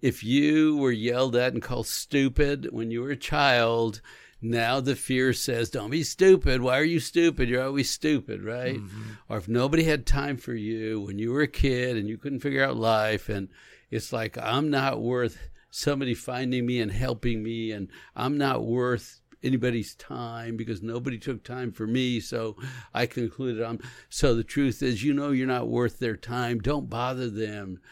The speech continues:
Speaker 1: You know, they're big important and you're nothing, right? If you could write down the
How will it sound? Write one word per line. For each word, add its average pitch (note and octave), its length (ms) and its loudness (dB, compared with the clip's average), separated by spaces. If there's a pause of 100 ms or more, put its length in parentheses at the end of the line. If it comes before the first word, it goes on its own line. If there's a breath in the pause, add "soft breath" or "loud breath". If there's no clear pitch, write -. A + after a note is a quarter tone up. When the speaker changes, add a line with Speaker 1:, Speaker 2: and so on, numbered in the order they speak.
(240 soft breath)
Speaker 1:
You B2 160 0
know, A2+ 160 0
they're B2+ 180 0
big C#3 200 2
important B2 520 4
and A2 100 -6
you're A#2+ 160 -6
nothing, A#2+ 600 -4 (420 soft breath)
right? C#3 240 2
If C3 260 -2
you F3+ 180 -4
could F3 300 -2
write C#3+ 340 2
down C#3+ 240 -2
the B2 200 -2